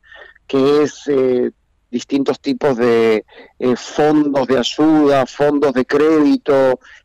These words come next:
eh, exenciones, eh, eh, de impuestos, impositivas, pero la parte, digamos, de, de, o sea, lo que se llama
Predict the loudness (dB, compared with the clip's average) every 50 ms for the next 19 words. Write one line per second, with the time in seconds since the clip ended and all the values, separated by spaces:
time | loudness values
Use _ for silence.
0 | _ -4 0 0 2 2 2 2 2 0 0 0 -2 -2 -2 -2 -4 -4 -4 -4
1 | -2 -2 -2 -2 -2 0 0 2 2 2 0 0 -2 -2 0 0 2 2 2 0
2 | -2 -4 _ _ _ _ _ _ _ -20 -20 _ _ _ -4 0 0 2 2 2
3 | 2 2 2 2 0 0 -2 -4 -6 -10 -18 -20 -20 -20 -20 -20 _ _ _ _
4 | _ _ _ _ _ _ _ -14 -12 -12 -10 -4 -2 0 0 0 0 0 -2 -2
5 | -2 -2 -4 -4 -2 0 0 2 2 0 -2 -2 -2 -4 -2 -2 -4 -6 -6 -6
6 | -6 -6 -6 -4 -2 0 2 2 2 0 -2 -6 -12 -20 -20 -20 -20 -10 -4 -2
7 | 0 0 0 0 0 -2 -2 -2 -2 -2 0 0 2 2 2 2 2 0 0 0
8 | -2 0 0 0 2 2 2 2 0 0 -2 -4 -4 -4 -4 -2 -2 -2 -2 -2
9 | -4 -4 -6 -8 -12 -14 -16 _ _ -14 -10 -4 -2 -2 -2 -2 -4 -6 -6 -12
10 | -8 -4 -2 -2 0 0 -2 -2